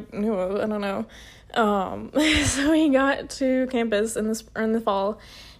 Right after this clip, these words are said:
and, um, things were fine the first couple weeks, and so, okay, I feel like I can't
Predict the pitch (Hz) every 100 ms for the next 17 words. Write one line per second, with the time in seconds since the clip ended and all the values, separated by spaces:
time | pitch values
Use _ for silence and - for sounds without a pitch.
0 | - 226 226 220 214 214 - - 220 220
1 | 208 202 202 214 226 240 240 277 277 240
2 | 226 233 240 233 262 254 226 226 220 -
3 | - - - - - - - - 254 254
4 | 247 247 247 240 - - 320 311 302 285
5 | - 240 - - - - - - 247 269
6 | 269 269 277 277 269 269 269 - - 330
7 | 403 403 330 - 269 -